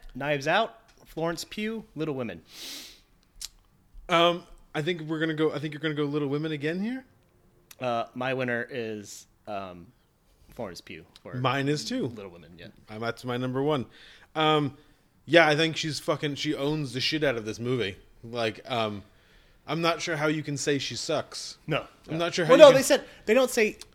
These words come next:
Speaker 1: they say the character sucks,
Speaker 2: I don't know
Speaker 1: not
Speaker 2: how
Speaker 1: that
Speaker 2: they
Speaker 1: she
Speaker 2: could
Speaker 1: sucks.
Speaker 2: say that Amy sucks, 'cause
Speaker 1: No.
Speaker 2: she makes her very specifically not suck,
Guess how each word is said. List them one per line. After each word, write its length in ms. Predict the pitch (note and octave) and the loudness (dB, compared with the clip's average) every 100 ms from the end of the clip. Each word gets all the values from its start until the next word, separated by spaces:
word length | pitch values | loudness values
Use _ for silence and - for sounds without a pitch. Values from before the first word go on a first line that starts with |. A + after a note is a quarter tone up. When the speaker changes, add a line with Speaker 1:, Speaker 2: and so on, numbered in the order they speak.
| - | -4
Speaker 1:
they 100 | E3+ | 0
say 120 | E3 | 0
the 60 | |
character 340 | C3+ C3 G#2 F#2 | 2 0 0 -4
sucks, 140 | - | 2
Speaker 2:
I 40 | C4+ | 4
don't 80 | D4+ | 8
know 60 | |
Speaker 1:
not 60 | C#4 | 6
Speaker 2:
how 60 | C#4 | 6
Speaker 1:
that 60 | |
Speaker 2:
they 60 | C4 | 4
Speaker 1:
she 40 | |
Speaker 2:
could 80 | A#3 | 2
Speaker 1:
sucks. 100 | - | 0
Speaker 2:
say 40 | B3+ | 2
that 160 | A3 A3 | 2 2
Amy 220 | C4 A#3+ | 2 2
sucks, 320 | - C3+ - | 2 0 0
'cause 140 | - D3+ | -4 0
Speaker 1:
No. 40 | |
Speaker 2:
she 120 | A#2 G#3+ | 2 6
makes 340 | G#3 A#3 - | 6 4 0
her 160 | F#3+ F3 | 0 2
very 320 | E3 F#3+ F#3+ | 4 4 2
specifically 600 | - D3+ F#3 E3+ D3+ C3 | 0 0 0 2 2 2
not 380 | B2 C3+ F3 - | 2 0 0 -4
suck, 340 | - - - | -12 -12 -14